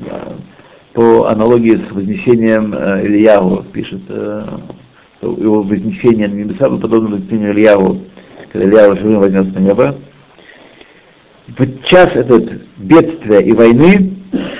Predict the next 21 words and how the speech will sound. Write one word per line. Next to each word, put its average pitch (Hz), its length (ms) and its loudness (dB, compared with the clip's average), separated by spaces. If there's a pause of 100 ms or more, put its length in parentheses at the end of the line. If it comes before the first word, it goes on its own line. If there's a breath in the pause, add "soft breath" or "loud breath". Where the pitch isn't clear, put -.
(240 loud breath)
и 123 120 0
за 135 140 4
ним 160 260 4
наши 143 280 2
братья 143 420 4
святые 180 520 2
взошли, 156 880 2 (1200 soft breath)
э, 107 280 0
в 98 200 -2
Алия 135 480 6
Ацума, 143 680 2 (1080 soft breath)
в 113 120 2
Кидуш 143 400 4
Рав, 156 380 4 (1500 loud breath)
в 95 100 -10
воз-, 117 120 2
в 113 220 -8
движении 117 880 2 (720)
сильнейшем 139 720 2
и 127 140 2
ос-, 110 160 0